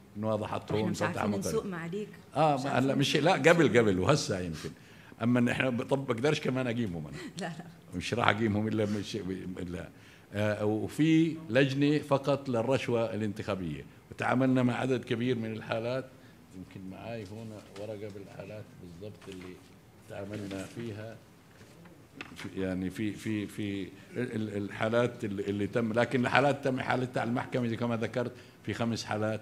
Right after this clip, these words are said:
Speaker 1: تم حالتها من قبل المدعي العام، والمجلس القضائي ساعدنا وحط مدعي عام مختص في الشمال واحد، في الوسط اثنين،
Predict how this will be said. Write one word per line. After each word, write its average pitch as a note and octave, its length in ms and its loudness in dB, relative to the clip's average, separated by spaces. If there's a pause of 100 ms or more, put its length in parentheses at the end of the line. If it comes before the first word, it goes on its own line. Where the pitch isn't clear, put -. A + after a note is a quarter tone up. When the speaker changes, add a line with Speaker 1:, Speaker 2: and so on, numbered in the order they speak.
Speaker 1:
تم A2 180 -2
حالتها G#2 460 -4
من G#2 240 -2
قبل G#2 200 -2
المدعي G2+ 320 -4
العام، G2+ 360 0 (400)
والمجلس B2 420 0
القضائي C3 600 2 (400)
ساعدنا B2 500 2
وحط B2 380 -2
مدعي A#2 280 0
عام A#2 280 -2
مختص - 560 -4 (420)
في A2+ 60 -6
الشمال A#2 400 -2
واحد، A#2+ 360 0 (140)
في - 60 -6
الوسط G2+ 640 -2 (160)
اثنين، B2+ 340 -2